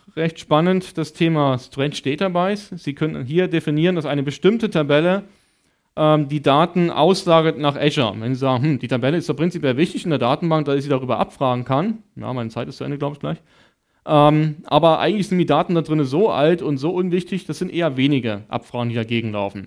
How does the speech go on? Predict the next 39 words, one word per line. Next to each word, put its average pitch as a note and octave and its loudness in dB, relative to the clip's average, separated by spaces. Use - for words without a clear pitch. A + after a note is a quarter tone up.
Ich - -14
möchte E3+ -2
eigentlich E3+ -2
meine, C3+ -2
meine B2 -2
Datenbank D3 0
gar C3+ 0
nicht D#3 -2
damit C#3 -2
belasten, C3 -2
mit A2+ -6
diesen A2+ -6
Datenmengen. G#2+ -6
Dann C3+ -4
können F3 2
Sie F#3+ -4
eine C#3 -4
Tabelle D3+ 2
stretchen G3 -4
nach C3+ -2
Azure F#3+ 0
und - -8
der C3 -2
S-Q-L-Server D3+ -2
wird D3 -2
die C#3+ -4
Daten C#3 0
dann C#3+ -2
quasi C3+ -2
exportieren G3 -2
in C#3+ -6
eine C3 -2
Azure-Datenbank C3+ -2
im C3 -4
Hintergrund. C#3+ -2
Das - -20
ist - -20
ein A#2+ -4
Hintergrund-Migrationsprozess. C#3 -6